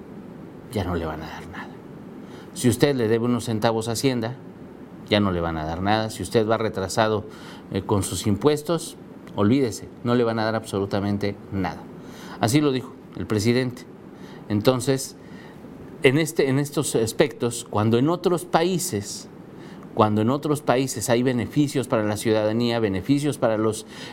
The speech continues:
empresarios, por ejemplo, en el, en el tema de los impuestos, en el tema de los pagos de servicios como el, el, la energía eléctrica, ha habido condonaciones en otros países para el pago de la luz.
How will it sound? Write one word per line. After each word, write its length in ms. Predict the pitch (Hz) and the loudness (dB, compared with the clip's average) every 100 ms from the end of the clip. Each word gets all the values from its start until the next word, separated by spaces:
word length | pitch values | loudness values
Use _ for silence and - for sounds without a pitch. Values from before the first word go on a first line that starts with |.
| - | 0
empresarios, 680 | 107 107 110 143 123 117 110 | 2 4 4 4 2 0 -2
por 160 | 95 | -4
ejemplo, 340 | 87 110 104 107 | 0 -2 2 2
en 80 | |
el, 300 | 98 92 92 104 107 | 2 0 2 2 2
en 140 | 101 | 2
el 220 | 101 95 87 | 2 0 2
tema 220 | 117 117 | 2 4
de 60 | |
los 240 | 107 98 - | 2 0 -2
impuestos, 680 | 104 135 120 - 110 - - - - - - | 2 2 2 -2 -8 -8 -14 -16 -14 -12 0
en 180 | 104 107 | 4 4
el 160 | 98 | 4
tema 280 | 127 120 123 | 4 4 2
de 80 | 104 | 0
los 140 | 95 | -2
pagos 360 | - 123 123 110 | 2 2 4 0
de 80 | 95 | 0
servicios 600 | 113 101 131 117 117 - | 0 2 2 2 -4 -2
como 360 | 92 92 92 | 0 2 4
el, 240 | 92 92 87 | 4 4 2
el, 600 | 90 92 90 85 82 - - - - | 2 0 0 -2 -4 -8 -14 -12 2
la 100 | 107 | 4
energía 380 | 104 98 - 120 | 4 2 4 4
eléctrica, 720 | 117 120 - 107 101 104 101 - - - - | 4 0 2 0 2 -4 -6 -12 -16 -18 -4
ha 40 | 101 | 2
habido 240 | 117 135 | 4 4
condonaciones 760 | 113 101 95 90 139 151 131 110 | 0 0 0 0 2 2 2 0
en 100 | 107 | 0
otros 240 | 107 110 | 0 -2
países 420 | - 107 107 107 | 2 2 2 -4
para 160 | - 92 | 0 -2
el 60 | |
pago 260 | 90 98 98 | 2 2 4
de 60 | 98 | 4
la 100 | 98 | 4
luz. 340 | 110 - | 2 -2